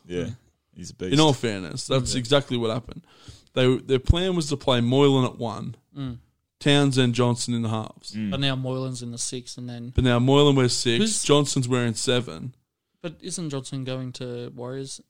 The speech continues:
Speaker 2: or is it the end of this year that he's
Speaker 3: End
Speaker 2: going
Speaker 3: of this
Speaker 2: there?
Speaker 3: year.
Speaker 1: End of this
Speaker 2: Yeah,
Speaker 1: year.
Speaker 2: right, okay.
Speaker 1: Yeah.
Speaker 3: Yeah, so he's
Speaker 2: Yeah.
Speaker 3: going at the end of this year,
Speaker 2: Yeah.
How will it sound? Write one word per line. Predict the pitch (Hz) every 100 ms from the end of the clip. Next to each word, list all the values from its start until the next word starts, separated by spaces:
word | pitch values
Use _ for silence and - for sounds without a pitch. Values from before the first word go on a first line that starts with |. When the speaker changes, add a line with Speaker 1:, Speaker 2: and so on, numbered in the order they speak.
| _
Speaker 2:
or | 160
is | 151
it | 156
the | 143
end | 131 127
of |
this | 117 117 113
year | 113
that | 113
he's | - -
Speaker 3:
End | 131
Speaker 2:
going | 135
Speaker 3:
of | 117
this | 113
Speaker 2:
there? | 123
Speaker 3:
year. | 110
Speaker 1:
End | -
of |
this | -
Speaker 2:
Yeah, | -
Speaker 1:
year. | -
Speaker 2:
right, | 110 -
okay. | -
Speaker 1:
Yeah. | 85 - _ _ _ _ - 123
Speaker 3:
Yeah, | 101 -
so | - 123
he's | 127 143
Speaker 2:
Yeah. | -
Speaker 3:
going | 131 120
at |
the | 117
end | 127 139
of | 117
this | 110 -
year, | - - 123
Speaker 2:
Yeah. | - 139